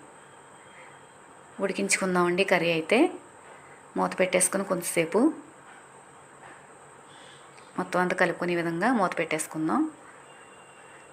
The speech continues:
ఒక ఐదు నిమిషాలు మనం కుక్ అవనిచ్చి మళ్ళీ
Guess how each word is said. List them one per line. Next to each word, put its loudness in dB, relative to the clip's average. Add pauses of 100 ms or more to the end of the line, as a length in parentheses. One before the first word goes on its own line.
(140)
ఒక 0
ఐదు 8
నిమిషాలు 6
మనం 2
కుక్ 0
అవనిచ్చి 2 (580)
మళ్ళీ 4